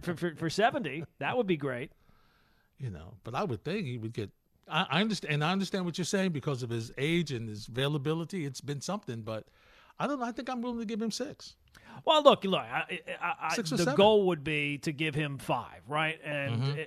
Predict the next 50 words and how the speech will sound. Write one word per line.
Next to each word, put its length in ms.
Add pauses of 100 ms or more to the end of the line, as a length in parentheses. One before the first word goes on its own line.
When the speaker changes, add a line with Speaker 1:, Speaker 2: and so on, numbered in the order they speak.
Speaker 1:
if, 340
if, 400
I 160
think 180
that 180
the 80
goal 400
to 120
give 340
LeMahieu 800
was 240
three, 460
right? 380
And 120
he 160
Speaker 2:
Yeah. 100
Speaker 1:
ended 120
up 120
getting 460 (460)
six 380
years 280
on 120
the 80
contract, 600
which 140
is 160
really, 260
they, 140
I 80
think 160
they 80
kind 180
of 60 (160)
spaced 400
it 60
out 320
that 200
way 320 (120)
for, 340
for, 340 (680)
uh, 40 (180)
accounting 420
purposes, 380
but 140
it's 120
really, 180
like, 140
a 60
four-year 500
deal. 320